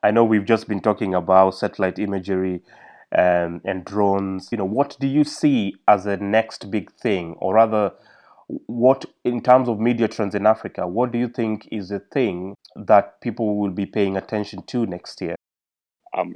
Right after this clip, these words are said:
Speaker 2: innovating within this podcast space is one big thing that will, um, be, um, of interest to especially young people and even elderly people, because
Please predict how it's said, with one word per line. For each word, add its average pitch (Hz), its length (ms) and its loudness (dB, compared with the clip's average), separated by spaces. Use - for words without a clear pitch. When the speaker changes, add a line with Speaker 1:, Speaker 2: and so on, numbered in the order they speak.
Speaker 2:
innovating 110 540 -2
within 101 420 -10
this 98 180 -8
podcast - 480 -6
space - 720 -12
is - 440 -14
one 95 460 0
big 90 160 -8
thing 87 220 -10
that 82 200 -10
will, 80 240 -12
um, 78 280 0
be, 95 320 0
um, 90 260 0
of 90 160 -10
interest 92 380 -10
to 85 240 -16
especially - 400 -8
young 90 180 -6
people 85 380 -8
and 139 140 4
even 156 240 0
elderly 104 240 -2
people, 92 260 -14
because 85 260 -14